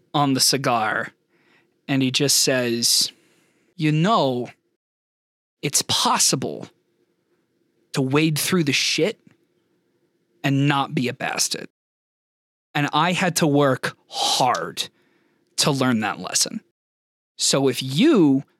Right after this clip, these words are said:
want to keep being cynical and angry, you can.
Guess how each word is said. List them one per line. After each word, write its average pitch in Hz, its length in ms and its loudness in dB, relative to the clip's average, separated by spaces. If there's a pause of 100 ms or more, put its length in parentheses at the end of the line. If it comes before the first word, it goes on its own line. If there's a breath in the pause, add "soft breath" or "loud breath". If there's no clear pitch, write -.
(160)
want 156 280 2
to 139 40 -2
keep 196 380 -4
being 147 520 0 (520)
cynical 175 760 0
and 143 300 0 (240)
angry, 135 600 0 (640)
you 131 160 -2
can. - 520 -2